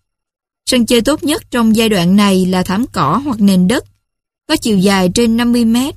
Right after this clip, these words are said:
để đà điểu có thể chạy nhảy thoải mái. B.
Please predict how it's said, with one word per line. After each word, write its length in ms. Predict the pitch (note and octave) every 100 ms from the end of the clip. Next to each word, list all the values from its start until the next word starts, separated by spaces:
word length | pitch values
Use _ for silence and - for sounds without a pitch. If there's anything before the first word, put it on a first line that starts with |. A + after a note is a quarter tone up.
| -
để 140 | G#3+
đà 160 | G#3+ F3+
điểu 240 | E3+ F#3
có 140 | -
thể 180 | A3+ G3+
chạy 260 | G3+ F3+ D#3+
nhảy 300 | F3+ D#3+ G3
thoải 220 | B3+ G3
mái. 340 | A3+ G#3 A3 E4 _ _ _ _ _ _ _ _ _ _ _ _ _ _ _ _ _ _ _ _ _ _ _ _ _ _
B. 100 | G#3